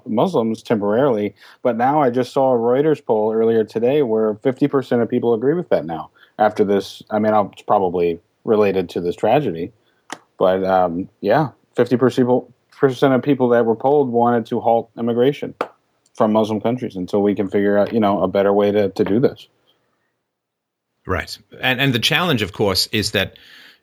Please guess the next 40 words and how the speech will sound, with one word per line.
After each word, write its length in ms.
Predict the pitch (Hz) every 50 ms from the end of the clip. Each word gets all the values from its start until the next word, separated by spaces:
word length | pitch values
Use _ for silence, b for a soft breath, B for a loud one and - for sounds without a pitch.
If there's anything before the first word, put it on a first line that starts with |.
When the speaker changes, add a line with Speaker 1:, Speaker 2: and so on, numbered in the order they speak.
| B _ -
Speaker 2:
it's 340 | 113 107 110 - - - -
like 240 | 92 98 95 92 -
the 80 | 92
second 300 | - - 110 - 110 95
generation 480 | 95 104 92 92 92 92 90 85 - 90
is 80 | 82
often 260 | 92 87 85 - - 87
more 160 | 87 85 80
radicalized 560 | 82 82 78 80 - 78 78 78 - 78 -
than 100 | - 78
the 80 | 80 80
first. 360 | - - - - - - - _ _ _ _ _ _ _ _ _ _ _ _ _ _ _ _ _ _ _ -
And 340 | 82 82 82 82 82 80 78
that 440 | 80 78 87 85 90 87 87 - -
is 160 | 82 78 -
the 160 | - 82 82 78
big, 480 | 71 - 82 - 73 73 - - - _ _ _ _ _ _ _ _ _ _ _ _ _ _ _ _ _ _ _ _ _ _ _ -
big 140 | - - -
challenge. 500 | - - - - - - - - - _ _ _ _ _ _ - -
Um, 420 | 80 76 76 76 76 73 73 73 71 76 -
Speaker 1:
Yeah, 100 | - 143
Speaker 2:
I 100 | 147 90
don't 120 | - - -
Speaker 1:
but 0 |
Speaker 2:
know 80 | 90
how 120 | 87 92 85
to 120 | 87 92
answer 240 | 92 90 87 - 104
that. 240 | 110 120 143 143 - _ _ -
I 180 | 90 90 85 85
mean, 160 | 92 90 80
I, 140 | 85 90 87
again, 320 | 80 - - 107 95 78
I 160 | - 78 82
don't, 200 | 82 90 82 - _ -
I 80 | 95 101
don't 140 | 101 98 92
have 160 | 95 92 92
any 120 | 90 85
clue. 280 | - - 170 170 113